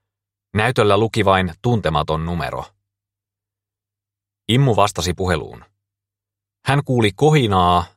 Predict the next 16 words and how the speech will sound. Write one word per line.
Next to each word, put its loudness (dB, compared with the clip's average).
aivan 0
kuin 0
vesi 2
olisi 0
solissut -2
joessa. -4
"Kuka 0
siellä?" 2
hän -2
kysyi, 0
muttei -2
saanut -2
vastausta. -4
Kohina 2
yltyi -2
meteliksi. -6